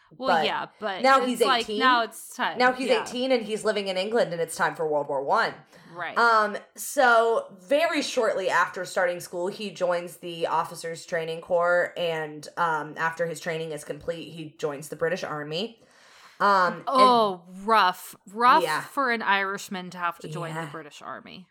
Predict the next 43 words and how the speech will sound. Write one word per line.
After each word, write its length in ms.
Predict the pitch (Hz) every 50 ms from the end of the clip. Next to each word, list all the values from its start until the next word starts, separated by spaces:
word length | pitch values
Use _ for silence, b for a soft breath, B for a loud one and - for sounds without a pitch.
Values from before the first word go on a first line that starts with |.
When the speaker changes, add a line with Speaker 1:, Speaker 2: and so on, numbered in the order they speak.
| _ _ _ _
Speaker 2:
Yeah, 340 | 175 160 160 151 143 139 135
happened 340 | 147 - 233 233 285 294 -
to 120 | - 262
a 80 | 247 220
lot 280 | 190 160 156 143 151
of 140 | 160 156 120
'em 240 | 131 143 123 - - -
in 140 | 160 160 156
World 200 | 151 151 135 -
War 140 | 143 135
Speaker 1:
Yep. 80 | 131 131
Speaker 2:
One. 260 | 131 113 107 143 147 - - 190
Speaker 1:
Yep, 360 | 185 185 170 165 160 - _ _
yep. 380 | - 165 165 156 139 120 - -
Speaker 2:
Um, 480 | 220 226 208 196 190 190 185 170 - - _ _ _ _ _ _ _ _ _ _ _ _ _ _ - - _ -
and 180 | 247 233 202
very 580 | 175 165 160 202 247 240 254 247 226 214 214 190
quickly 420 | - - 202 175 - 170 180 160
after 260 | 139 147 156 - - 170
he 140 | 151 180 175
joins, 380 | 147 170 165 156 156 156 156
he's 140 | - 165 160
shipped 260 | - - 165 151 -
off 200 | 151 139 143 -
to 80 | - 147
France 600 | - 147 139 123 113 120 151 - - - - - _ -
to 120 | - 180
fight 240 | 151 - 147 123 -
in 60 | -
World 160 | 147 139 120
Speaker 1:
Mm-hmm. 80 | - 113
Speaker 2:
War 120 | 95 85
One. 300 | 78 69 65 64 - - b b b b b b b b b b _ _
Um, 540 | - 208 208 196 185 175 160 160 165 160 - _ _ _ _ _ _ _ _ - _ _
his 360 | - 208 226 269 262 240 208 -
battalion 560 | 214 214 - 208 202 185 185 202 226 262 262
is 180 | - 196 180
attacked 520 | 180 170 - 165 165 160 156 170 - - -
in 120 | 170 156
April 380 | - 165 165 160 180 175 160 160
of 100 | 156 151
nineteen 380 | 151 147 - - - 165 156 -
eighteen, 640 | - 143 139 - - - - 226 233 247 269 285